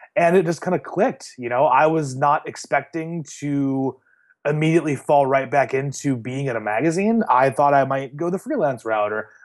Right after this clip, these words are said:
talk about doing management or labels or whatever. But, uh, it just kinda fell together. And it's honestly been,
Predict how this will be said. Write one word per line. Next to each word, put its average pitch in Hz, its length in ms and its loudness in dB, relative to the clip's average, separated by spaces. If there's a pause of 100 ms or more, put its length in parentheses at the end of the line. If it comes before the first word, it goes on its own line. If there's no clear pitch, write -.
(120)
talk 160 160 2
about 180 360 2
doing 208 220 0
management 131 540 -8
or 131 100 -6
labels 156 380 0
or 131 60 -4
whatever. 151 380 -2 (320)
But, 156 260 2
uh, 156 400 6 (280)
it 180 140 -4
just 175 220 -2
kinda 170 180 -6
fell 156 400 0
together. 139 600 -4
And 127 220 -2
it's 123 220 -8
honestly 143 420 0
been, 135 520 -2